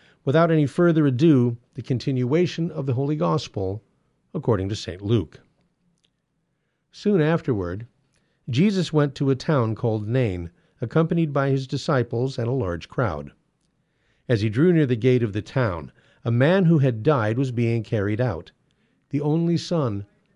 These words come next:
of his widowed mother. A large group of people from the town accompanied her. When the Lord saw her, he was filled with compassion, and he said to her, "Do not weep."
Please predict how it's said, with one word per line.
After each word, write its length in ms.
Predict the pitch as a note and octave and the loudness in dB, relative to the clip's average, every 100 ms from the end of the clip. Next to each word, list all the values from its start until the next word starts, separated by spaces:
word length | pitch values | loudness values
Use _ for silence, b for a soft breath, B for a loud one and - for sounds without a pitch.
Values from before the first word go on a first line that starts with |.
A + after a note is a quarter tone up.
| _ - | _ -4
of 100 | A#2 | -2
his 160 | A#2+ | -2
widowed 340 | G#2 G2 F#2 F2+ | -2 -4 -4 -2
mother. 380 | A#2 E2+ C2+ - _ _ _ _ _ _ _ _ _ _ _ _ - | -2 -2 -8 -16 _ _ _ _ _ _ _ _ _ _ _ _ -2
A 40 | |
large 260 | A2+ A#2 A#2+ | 2 4 4
group 220 | C3+ A2+ | 0 2
of 120 | A#2+ | -2
people 320 | - D3+ B2+ A#2+ | 2 2 2 -2
from 180 | B2 | -2
the 100 | G#2+ | -4
town 300 | G#2 A2+ G#2 | -2 -2 -2
accompanied 560 | G#2 - F3+ E3 G2+ E2 | -2 0 0 0 -4 -6
her. 280 | G2 D2+ C#2 _ _ _ _ _ _ _ _ _ | -8 -8 -12 _ _ _ _ _ _ _ _ _
When 100 | E3+ | 2
the 80 | E3 | 4
Lord 220 | G3+ F3 | 6 4
saw 320 | - F#3 F3 | 4 4 6
her, 160 | B2 A#2 | 4 4
he 100 | C3 | 4
was 180 | C#3 B2+ | 2 0
filled 300 | - G#3 F3+ | 2 4 2
with 160 | D3 | -2
compassion, 800 | - C#3+ - A3 G#3+ F3 - F#2 | -2 -4 -2 -2 -2 -4 -6 -6
and 120 | A#2 | -2
he 80 | B2 | -2
said 300 | A#2 F3 E3+ | 0 -2 -2
to 80 | C#3 | -2
her, 300 | G#2 F2+ E2+ _ _ _ _ _ | -4 -4 -8 _ _ _ _ _
"Do 160 | A2 D3+ | -2 0
not 220 | D3 C#3+ | 0 -2
weep." 300 | A#2+ F#2+ | -4 -4